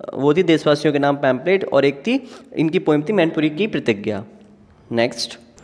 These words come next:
Ministry of Education ने एक रिपोर्ट निकाली है, All India Survey on Higher Education। इसमें बताया गया कि स्टूडेंट एनरोलमेंट की जो ग्रोथ है, उसमें इलेवन पॉइंट फ़ोर परसेंट ग्रोथ आई है टू थाउजेंड फ़िफ़्टीन से सिक्सटीन से, और जो फीमेल एनरोलमेंट है हायर एजुकेशन में, उसमें ग्रोथ दिखाई गई है एटीन पॉइंट टू परसेंट,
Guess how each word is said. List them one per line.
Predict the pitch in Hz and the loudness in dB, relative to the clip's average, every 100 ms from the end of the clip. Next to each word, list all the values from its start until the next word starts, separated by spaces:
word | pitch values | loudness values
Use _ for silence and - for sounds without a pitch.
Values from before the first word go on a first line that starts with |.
| - - - - | -20 -20 -6 2
Ministry | 135 151 151 247 | 4 4 4 4
of | 208 | 4
Education | 185 190 196 | 2 0 0
ने | 214 | 0
एक | |
रिपोर्ट | 185 147 180 | 0 0 -2
निकाली | 190 160 151 175 | 0 0 0 0
है, | |
All | - 151 | 0 2
India | 165 175 190 | 2 2 0
Survey | 185 151 156 | 2 2 2
on | 165 185 139 | 0 0 2
Higher | 135 151 143 | 2 4 0
Education। | 139 143 208 202 - | -2 -4 -4 -8 -10
इसमें | 131 196 | -8 -2
बताया | 190 190 165 | 0 2 2
गया | 165 165 | 2 0
कि | 220 151 | -2 -4
स्टूडेंट | - 175 208 190 - - | 0 2 6 4 4 2
एनरोलमेंट | 147 160 165 165 | 4 6 6 2
की | 175 | 0
जो | 160 | -2
ग्रोथ | 143 143 160 | 2 2 4
है, | 175 | 0
उसमें | - 190 - | 0 -2 2
इलेवन | 147 151 | 4 4
पॉइंट | 165 185 185 180 - - - | 4 2 2 0 -2 -16 0
फ़ोर | 160 190 | 2 4
परसेंट | 160 151 170 | 2 2 2
ग्रोथ | 139 139 139 | 2 4 2
आई | 135 | 2
है | 170 180 - - - _ _ | 2 -2 -8 -20 -20 _ _
टू | 165 | 2
थाउजेंड | 165 160 165 | 4 4 4
फ़िफ़्टीन | 175 151 160 | 2 -2 -2
से | 156 160 | -2 -4
सिक्सटीन | 156 - 147 | -6 -4 -2
से, | 147 214 220 - - - - | 0 -2 -2 -10 -20 -18 0
और | 139 156 - - - _ | 2 2 -2 -12 -20 _
जो | 156 | -6
फीमेल | 165 170 175 240 | -2 0 0 0
एनरोलमेंट | 208 180 170 160 151 160 | 0 2 2 4 2 2
है | |
हायर | 196 156 151 | 2 4 4
एजुकेशन | 147 147 151 190 | 2 0 -2 -2
में, | |
उसमें | 185 175 170 | -2 0 0
ग्रोथ | 156 160 | 2 2
दिखाई | 156 - 143 139 | 0 -4 0 2
गई | 139 139 | 2 2
है | 196 | 2
एटीन | 165 165 | 2 0
पॉइंट | 165 160 | 0 2
टू | 143 | 0
परसेंट, | 123 113 117 | 0 0 -2